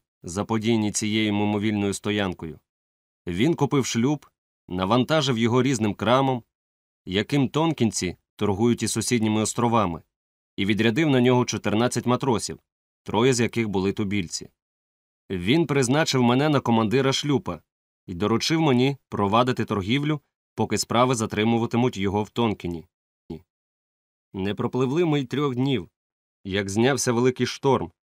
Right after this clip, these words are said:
що цілих п'ять днів гнав нас на північний схід, а потім на схід. Далі буря вщухла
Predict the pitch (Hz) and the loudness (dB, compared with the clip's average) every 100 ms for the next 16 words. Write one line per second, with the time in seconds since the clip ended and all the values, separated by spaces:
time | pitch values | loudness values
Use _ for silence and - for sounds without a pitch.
0 | _ - - 101 - 151 123 - 120 135 | _ -20 -6 -4 -2 -2 -2 0 2 2
1 | 117 143 113 110 127 135 123 117 104 104 | 2 2 2 2 4 4 2 0 0 2
2 | 117 117 120 107 - 135 - _ _ _ | 2 2 0 -2 -4 -6 -8 _ _ _
3 | 101 90 110 110 110 104 - 95 80 _ | -6 -2 0 0 0 -2 -6 -8 -8 _
4 | _ _ _ _ _ 95 113 156 147 147 | _ _ _ _ _ -2 0 0 0 0
5 | 147 - - 156 98 90 | -2 -2 -4 -4 -4 -10